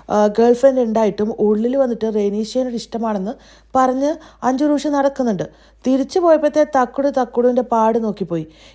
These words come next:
ഇങ്ങനെയൊരു, എന്താ പറയുക, പാർട്ട്ണറായിട്ട് നിൽക്കുമ്പോൾ അല്ലെങ്കിൽ ഒരു റിലേഷൻഷിപ്പിൽ നിൽക്കുമ്പോൾ ഇത്തരത്തിലുള്ള ചതിവുകൾ ഒരു രീതിയിലും ആരും അംഗീകരിക്കത്തില്ല, ആരും സഹിക്കത്തുമില്ല. ഇതുകൊണ്ട് തന്നെയാണ് ഈ ഒരു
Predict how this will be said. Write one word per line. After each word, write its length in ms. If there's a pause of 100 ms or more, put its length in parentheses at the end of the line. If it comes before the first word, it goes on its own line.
(100)
ഇങ്ങനെയൊരു, 500
എന്താ 260
പറയുക, 160 (140)
പാർട്ട്ണറായിട്ട് 840
നിൽക്കുമ്പോൾ 360
അല്ലെങ്കിൽ 300
ഒരു 120 (320)
റിലേഷൻഷിപ്പിൽ 720
നിൽക്കുമ്പോൾ 400 (280)
ഇത്തരത്തിലുള്ള 1000 (300)
ചതിവുകൾ 640
ഒരു 240
രീതിയിലും 720 (400)
ആരും 440
അംഗീകരിക്കത്തില്ല, 720
ആരും 400
സഹിക്കത്തുമില്ല. 840 (640)
ഇതുകൊണ്ട് 500
തന്നെയാണ് 540
ഈ 320
ഒരു 300